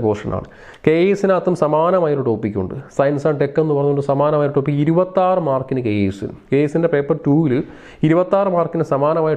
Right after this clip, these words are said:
ടോപ്പിക്ക് കാണാൻ കഴിയും. അപ്പോൾ അതേ ടോപ്പിക്കാണ് ഇവിടെ കട്ട് ചെയ്ത് ഇങ്ങോട്ട് പേസ്റ്റ് ചെയ്ത് വെച്ചിരിക്കുന്നത്. അപ്പോൾ നോക്കൂ, science and tech അഞ്ച് മാർക്കിനാണ്. അതിൽ ഇന്ത്യ, ഇന്ത്യയിലെ ഏറ്റവും പ്രധാനപ്പെട്ട science and tech ഇൻസ്റ്റിറ്റ്യൂഷൻ ഇതവിടെ പറയുന്നുണ്ട്. Institutions and organizations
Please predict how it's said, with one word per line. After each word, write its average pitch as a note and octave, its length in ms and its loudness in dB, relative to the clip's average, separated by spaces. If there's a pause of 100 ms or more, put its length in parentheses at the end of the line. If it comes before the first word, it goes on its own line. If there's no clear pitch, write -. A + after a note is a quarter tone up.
ടോപ്പിക്ക് C#3 300 -2
കാണാൻ B2 320 0
കഴിയും. C#3+ 300 2 (640)
അപ്പോൾ F#3 160 4
അതേ G3 200 2
ടോപ്പിക്കാണ് F3 400 2
ഇവിടെ E3+ 200 2
കട്ട് - 240 -4
ചെയ്ത് F3+ 180 2
ഇങ്ങോട്ട് C#3 260 0
പേസ്റ്റ് A#2 240 0
ചെയ്ത് A2+ 140 0
വെച്ചിരിക്കുന്നത്. - 480 -6 (240)
അപ്പോൾ D#3+ 180 -2
നോക്കൂ, D#3+ 200 0 (340)
science D#3 360 0
and D#3+ 120 -2
tech D#3 180 -6
അഞ്ച് D3 380 -2
മാർക്കിനാണ്. C#3 480 0 (400)
അതിൽ E3 220 2
ഇന്ത്യ, E3 180 0 (340)
ഇന്ത്യയിലെ D#3+ 320 2
ഏറ്റവും F3 380 -2
പ്രധാനപ്പെട്ട D#3+ 400 0 (100)
science C#3+ 300 -2
and D#3 120 -2
tech D3+ 180 -6
ഇൻസ്റ്റിറ്റ്യൂഷൻ D3 600 -2 (120)
ഇതവിടെ C#3 280 2
പറയുന്നുണ്ട്. C#3 420 2 (580)
Institutions F#3+ 640 0
and F3+ 140 0
organizations E3 680 0